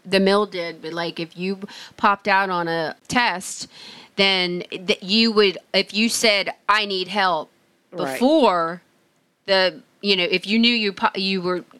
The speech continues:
Speaker 1: you totally failed that test, you, if
Speaker 2: Right.
Speaker 1: you said, "I need help," then they automatically had to send you to rehab,
Speaker 2: Yep.
Speaker 1: send you to,
Speaker 2: You
Speaker 1: uh,
Speaker 2: get to
Speaker 1: do
Speaker 2: keep your
Speaker 1: all this.
Speaker 2: job.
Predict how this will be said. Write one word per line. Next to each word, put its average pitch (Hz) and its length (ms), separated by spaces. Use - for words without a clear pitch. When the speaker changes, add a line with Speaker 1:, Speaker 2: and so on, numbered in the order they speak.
Speaker 1:
you 175 160
totally 185 440
failed 185 420
that 165 160
test, 185 480
you, 180 140
if 185 60
Speaker 2:
Right. - 220
Speaker 1:
you 220 80
said, 208 260
"I 190 120
need 180 220
help," 196 360
then 175 140
they 175 140
automatically 202 580
had 180 180
to 165 60
send 190 360
you 247 100
to 254 100
rehab, 190 800
Speaker 2:
Yep. 147 260
Speaker 1:
send 214 240
you 262 120
to, 247 60
Speaker 2:
You 233 220
Speaker 1:
uh, 202 120
Speaker 2:
get 170 80
to 175 40
Speaker 1:
do 196 100
Speaker 2:
keep 208 60
your 202 80
Speaker 1:
all 190 60
this. 185 80
Speaker 2:
job. 170 340